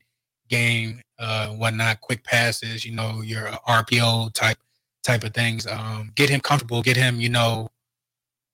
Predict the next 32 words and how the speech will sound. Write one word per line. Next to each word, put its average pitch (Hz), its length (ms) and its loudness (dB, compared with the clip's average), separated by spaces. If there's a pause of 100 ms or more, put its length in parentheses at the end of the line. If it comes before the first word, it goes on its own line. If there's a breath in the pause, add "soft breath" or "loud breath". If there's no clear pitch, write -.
(140)
get 131 140 2
him 123 220 -4
going 117 500 -2 (800)
in 123 80 -4
a, 120 160 -4
in 120 80 -2
a - 20 -4
situation 120 600 -2
instead 117 260 -4
of 110 140 -6
trying 120 220 0
to 107 280 -8
have 127 220 2
him 110 260 -4
sit 110 320 -2
back 117 300 2 (400)
and 120 80 -4
just 110 180 -4
pick - 180 -2
apart 113 400 0
everybody. 110 420 -2
He 123 40 2
didn't 127 220 4
rest-, 117 260 0
he 120 160 -2
didn't 123 140 4
necessarily 117 400 0
do 117 160 0
that 110 120 -2
at 110 60 -2
Ohio 113 200 -2
State. 131 320 -4